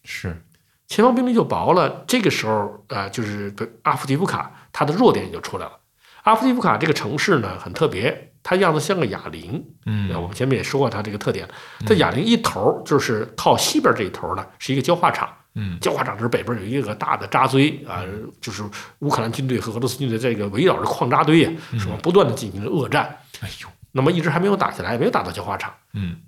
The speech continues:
Speaker 2: 那乌克兰觉得这块儿我还能顶得住。在另外一头儿呢，就是杠铃，这个哑铃的另外一头儿呢，就是高层住宅区。
Speaker 1: 嗯。
Speaker 2: 这个地方双方也是在对峙，也没有出现什么问题。但中间你的这个哑铃的把儿就比较细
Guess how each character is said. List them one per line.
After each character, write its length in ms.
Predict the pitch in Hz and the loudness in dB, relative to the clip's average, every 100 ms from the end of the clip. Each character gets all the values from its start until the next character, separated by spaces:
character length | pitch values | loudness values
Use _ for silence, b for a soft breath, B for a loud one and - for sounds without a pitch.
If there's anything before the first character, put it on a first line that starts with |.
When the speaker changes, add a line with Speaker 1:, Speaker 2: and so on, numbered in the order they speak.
| - | -14
Speaker 2:
那 120 | 92 | -10
乌 80 | 117 | -8
克 80 | 110 | -6
兰 100 | 107 | -4
觉 80 | 107 | -4
得 60 | |
这 100 | 107 | -2
块 100 | 107 | -4
儿 40 | 95 | -4
我 40 | |
还 80 | 117 | -4
能 80 | 127 | -4
顶 160 | 107 | -6
得 80 | 107 | -4
住。 240 | 135 - - B B B | -2 -2 -8 B B B
在 140 | 202 | 2
另 160 | 285 277 | 4 6
外 180 | 294 | 6
一 100 | 139 | 4
头 200 | 104 - | 0 -4
儿 80 | 98 | -4
呢， 100 | 104 | -4
就 140 | 101 110 | -4 -4
是 200 | 110 - | -4 -4
杠 220 | - 165 117 | 0 2 2
铃， 100 | 139 - | -4 -6
这 80 | 131 | -4
个 80 | |
哑 180 | 104 95 | -2 -4
铃 100 | 95 | -2
的 80 | 185 | 0
另 120 | 226 | 2
外 160 | 240 175 | 4 4
一 60 | |
头 240 | - - 98 | 0 -4 -6
儿 20 | |
呢， 120 | 107 - | -6 -4
就 60 | |
是 60 | 120 | 0
高 140 | 190 | 4
层 160 | - 151 | 4 2
住 100 | 131 | 2
宅 140 | 135 | 0
区。 260 | 151 175 175 - | 2 -2 -2 -2
Speaker 1:
嗯。 180 | 120 110 | 0 6
Speaker 2:
这 100 | 294 | 6
个 60 | |
地 80 | 208 | 6
方 100 | 123 | 4
双 160 | - 165 | 4 4
方 140 | 185 | 4
也 160 | - - | 0 -4
是 140 | 156 | -2
在 360 | 185 143 - - - | 0 0 -4 -14 0
对 160 | 151 117 | 2 4
峙， 180 | 165 - - | 2 0 -8
也 200 | 92 87 | -12 -2
没 100 | 180 | 4
有 160 | 233 143 | 4 4
出 160 | - | 2
现 80 | 113 | -2
什 100 | 87 | -2
么 60 | 110 | -2
问 140 | 120 | -2
题。 120 | - - B B B | -6 -18 B B B
但 180 | 220 - | 2 4
中 180 | 269 | 2
间 180 | 233 269 | 4 4
你 140 | 208 101 | 4 0
的 140 | 110 | -2
这 80 | 135 | -4
个 60 | |
哑 180 | 101 - | -2 -4
铃 120 | 95 | -2
的 80 | 165 | 0
把 220 | 190 226 | 0 2
儿 180 | 240 113 | 4 4
就 120 | - 87 | 0 -8
比 100 | 87 | -12
较 140 | 78 | -6
细 300 | - 92 | -4 -4